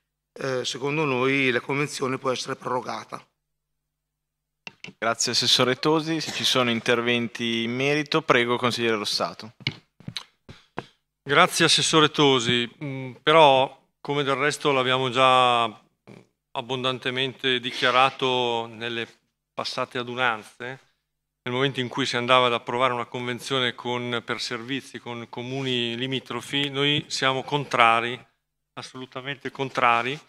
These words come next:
Speaker 3: perché, perché invece riteniamo che si portino via delle, eh,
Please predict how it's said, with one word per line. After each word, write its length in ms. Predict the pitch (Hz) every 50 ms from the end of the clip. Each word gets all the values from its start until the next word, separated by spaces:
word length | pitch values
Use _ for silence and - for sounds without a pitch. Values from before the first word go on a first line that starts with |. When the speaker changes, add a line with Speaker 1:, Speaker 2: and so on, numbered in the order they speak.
| _ - - - - - - - - _ _ _ _ _
Speaker 3:
perché, 640 | - 160 143 - - 147 143 139 139 139 139 135 131
perché 220 | - 143 135 - 170
invece 280 | 170 190 185 - 165
riteniamo 680 | 147 156 147 - 185 180 170 165 165 165 170 180 185 170
che 440 | - - 147 143 151 156 156 151 139
si 160 | - - 147
portino 460 | - - 151 147 135 - 160 156 156 147
via 380 | 135 135 139 147 151 151 147
delle, 760 | 131 117 131 131 127 127 131 131 131 131 131 131 127 - -
eh, 840 | - 127 123 120 120 117 117 117 117 113 113 110 110 110 107 107 110